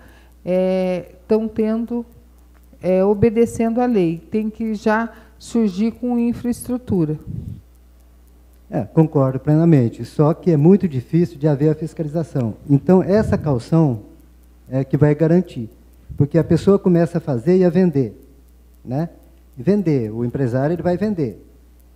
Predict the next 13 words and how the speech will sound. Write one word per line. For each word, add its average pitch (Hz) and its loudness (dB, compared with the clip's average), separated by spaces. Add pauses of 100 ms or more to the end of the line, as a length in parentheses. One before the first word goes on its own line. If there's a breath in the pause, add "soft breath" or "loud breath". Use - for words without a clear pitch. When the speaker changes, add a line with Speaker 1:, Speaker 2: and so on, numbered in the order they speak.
(160)
Speaker 2:
Vai 131 -4
arrecadar. 170 -4
Tudo 214 -10
bem, 170 -2
ótimo, 185 -2
não 143 -16
tem 165 -10
problema. 143 -6 (100)
Porém, 196 4
tem 175 -2
que - -14
ser 175 -2
resguardado 180 0